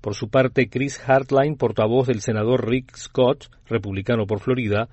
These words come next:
fue directo y dijo en un tuit, "No, el senador Scott no cree que el presidente Trump deba reunirse con Maduro, un matón y dictador despiadado, que está cometiendo genocidio contra su pueblo".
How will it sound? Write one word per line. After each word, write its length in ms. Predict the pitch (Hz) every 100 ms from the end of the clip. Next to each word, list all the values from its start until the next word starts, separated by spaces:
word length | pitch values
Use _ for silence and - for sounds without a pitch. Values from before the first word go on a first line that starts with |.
| - - -
fue 180 | - 127
directo 640 | 117 120 135 - 151 160 -
y 140 | 127
dijo 400 | 113 135 - 147
en 80 | 120
un 160 | 127 123
tuit, 320 | - 113 92 - -
"No, 460 | 123 123 131 87 - _
el 160 | 117 104
senador 500 | 113 101 113 131 113
Scott 400 | - - 143 156
no 220 | 127 131
cree 400 | 127 135 139 147
que 100 | -
el 100 | 113
presidente 540 | 104 98 104 107 113 131
Trump 400 | 147 107 127 127
deba 240 | 113 127
reunirse 500 | 110 107 139 180 110
con 160 | 104 98
Maduro, 460 | 113 160 113 82 _ _ _ -
un 200 | 117 123
matón 480 | 110 104 131 156 170
y 60 |
dictador 680 | 127 101 113 107 123 147 180 _ _ _
despiadado, 800 | 127 110 - 117 143 139 87 - _ _ _
que 100 | -
está 160 | 104 127
cometiendo 520 | 127 120 107 147 139
genocidio 760 | - 113 98 165 165 113 90 -
contra 280 | - 110 104
su 140 | -
pueblo". 560 | 98 117 92 82 80 -